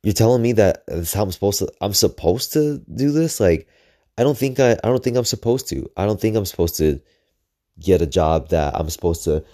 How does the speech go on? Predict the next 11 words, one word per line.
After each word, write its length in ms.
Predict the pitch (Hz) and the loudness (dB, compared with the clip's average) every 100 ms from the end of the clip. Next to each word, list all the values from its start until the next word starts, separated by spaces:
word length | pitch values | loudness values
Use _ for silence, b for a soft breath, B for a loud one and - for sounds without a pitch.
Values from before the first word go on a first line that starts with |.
| b | b
have 240 | - 98 90 | -2 0 0
for 80 | 78 | 0
thirty 320 | 101 90 82 | 2 2 0
years, 420 | 76 78 82 78 | 0 0 0 0
that 180 | 80 76 | -2 -2
I'm 140 | 78 | -4
supposed 480 | - - 90 85 - | -6 -2 -2 -2 -4
to 200 | 76 - _ 82 | -4 -4 _ -4
despise 760 | 101 92 - 78 78 85 80 | 0 0 0 0 2 2 0
and 120 | 71 | -6
tolerate 760 | - - 82 90 80 71 71 | -8 -2 2 4 2 -2 -4